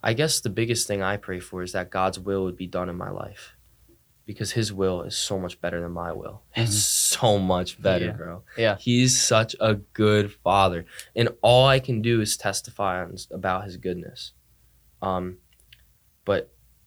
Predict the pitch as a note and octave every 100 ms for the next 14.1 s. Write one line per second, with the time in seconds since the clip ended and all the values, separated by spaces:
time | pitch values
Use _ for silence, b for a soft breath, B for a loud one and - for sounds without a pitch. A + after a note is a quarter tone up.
0 | _ - G2+ - - - - _ _ _
1 | _ _ _ _ _ _ _ _ - -
2 | - _ _ _ G2 G#2+ - D3 D3 -
3 | G#2+ C3+ A2 A#2 D3 D3 G2 - A#2 A#2+
4 | C#3+ B2+ - A2+ F#2+ - A#2+ B2 A2+ G2
5 | A2+ A2 G2+ - F#2+ F#2+ E2+ B B -
6 | A#2+ D3 E3+ D3+ A2+ F#2+ G2 A2 C3+ B2+
7 | A2 - G#2 A2+ A#2 G#2 - - - G#2
8 | C3+ - - - _ b b A#2 A#2 -
9 | C3+ D#3+ D3+ A2 - - - D#3 C3+ G#2+
10 | - - _ _ _ _ - B2 - -
11 | - B2 A#2+ B2 A2 - - C3 E3+ -
12 | _ b b b b b b b b b
13 | _ _ C#3 C#3 B2+ A2+ - - B2+ B2+